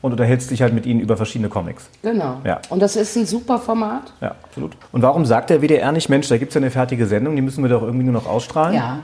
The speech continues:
Speaker 2: ganz toll. Da, ja, da habe ich sogar eine konkrete Geschichte, weil ich war beim W D R in irgendeiner anderen Boots. Ach genau, es war wieder einer dieser Bluescreen-Dinger, ne? Wo
Speaker 1: Mhm.
Speaker 2: hinter dir Bildchen sind und du kommentierst,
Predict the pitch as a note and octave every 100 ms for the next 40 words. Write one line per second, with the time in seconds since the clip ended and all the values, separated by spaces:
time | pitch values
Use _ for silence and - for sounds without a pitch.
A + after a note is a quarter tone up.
0 | - D#3 D#3 C3 D3 C3 C3+ - B3+ G3
1 | D3 D#3 E3 D#3+ E3+ F3 F3 F3+ G3 F#3+
2 | G#3 A3 A3 D#3 C#3+ D3 D3 F3 - B3
3 | A3 G3+ F#3+ F3 - C#3 F3 G#3 - F#3
4 | - F3+ F#3 E3+ - E3 C#3+ C#3 C3+ -
5 | - F#3 E3 D#3 - - - - F3 E3+
6 | E3+ D#3+ F3+ D3+ E3 D3 F#3 G#3 - -
7 | E3 D#3 C#3+ C#3+ - - _ _ - C3+
8 | E3+ D#3+ B2+ B2+ A#3+ A3+ E3+ F3+ F#3+ E3
9 | D#3 C#3 E3+ - E3+ D3 E3 E3 D3 C#3+
10 | E3 D#3+ - D#3+ D3 C#3 - D3 A#2+ -
11 | -